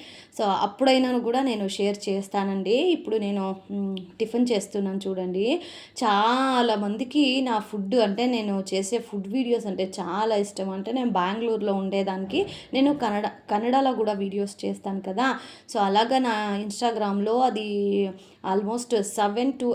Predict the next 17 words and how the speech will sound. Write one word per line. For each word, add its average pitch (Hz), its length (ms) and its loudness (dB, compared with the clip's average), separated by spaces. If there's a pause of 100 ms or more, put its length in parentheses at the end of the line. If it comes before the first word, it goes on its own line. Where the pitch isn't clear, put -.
ఎయిట్ 233 340 0 (520)
కే, 240 380 2 (120)
ఆ, 208 40 0
వ్యూస్ 220 360 -2
వచ్చిందనమాట. 202 720 -4 (600)
నేను 233 200 0
తినేదంటే 240 600 0
చాలా 220 720 0
మందికి 202 420 -2
ఇష్టము. 214 540 -2 (140)
So 226 40 2 (460)
మీరు 254 360 2
అంటే 240 320 2
ఇప్పుడు 233 220 0
నేను 233 200 0
తెలుగులో 247 380 2
ఛానల్ 208 500 -4